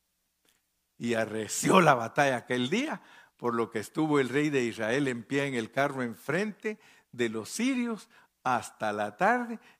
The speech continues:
y murió al ponerse el sol. El profeta le dijo, "Si tú regresas,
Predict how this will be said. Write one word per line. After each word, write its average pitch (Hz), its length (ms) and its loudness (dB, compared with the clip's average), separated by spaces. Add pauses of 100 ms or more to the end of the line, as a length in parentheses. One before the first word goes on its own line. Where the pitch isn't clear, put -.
y 127 160 -4
murió 120 560 -4
al 104 160 -12
ponerse 98 560 -18
el 98 120 -20
sol. - 320 -20 (1400)
El 95 140 -16
profeta 110 540 -8
le 123 160 -4
dijo, 131 400 -10 (640)
"Si - 220 -20
tú 143 260 0
regresas, 185 960 4